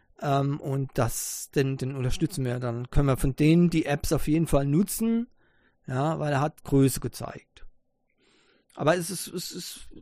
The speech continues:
darf bezweifelt werden, ob das so läuft. Das kommt drauf an, ganz ehrlich, ob das für die Firma was bringt. Public Relations halt, ja.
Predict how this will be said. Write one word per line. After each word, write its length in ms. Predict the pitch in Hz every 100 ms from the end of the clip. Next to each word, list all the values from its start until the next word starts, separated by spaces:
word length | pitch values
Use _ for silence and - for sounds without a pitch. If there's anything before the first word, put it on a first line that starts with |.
| -
darf 320 | - 170 165
bezweifelt 580 | - 202 147 185 311 285
werden, 220 | 156 143
ob 140 | 139 -
das 160 | 127
so 100 | 139
läuft. 480 | 120 113 117 107 -
Das 120 | 127
kommt 180 | - 160
drauf 160 | 143 -
an, 460 | 156 175 269 285 - _ _ _ _ _ _
ganz 200 | 151 156
ehrlich, 400 | 131 185 208 -
ob 180 | 151 -
das 140 | 151
für 120 | -
die 80 | 147
Firma 320 | - 151 135
was 140 | 120 -
bringt. 440 | - 135 110 - _ _
Public 340 | - 131 120 120
Relations 500 | 110 110 - 107 107
halt, 220 | 95 - -
ja. 180 | 120